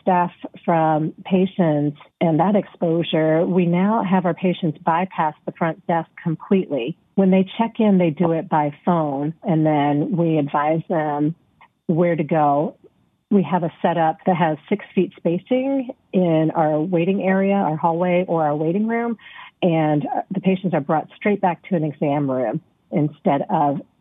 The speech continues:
stopping at the front desk. And all the business such as co-payments and making future appointments is now done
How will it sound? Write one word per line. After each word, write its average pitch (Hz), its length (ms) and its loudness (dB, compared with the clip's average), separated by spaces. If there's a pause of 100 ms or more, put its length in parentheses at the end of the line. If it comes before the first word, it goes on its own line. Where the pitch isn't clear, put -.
(120)
stopping 147 300 -2
at 139 60 -4
the 147 60 -10
front 143 240 -4
desk. - 340 -6 (400)
And 180 160 2
all 202 160 0
the 208 60 0
business 185 560 2
such 196 240 -2
as 151 320 2 (120)
co-payments 208 840 2 (140)
and 156 420 2
making 170 300 2
future 175 340 0
appointments 151 720 -2 (560)
is 170 280 2
now 156 260 0
done 143 540 -2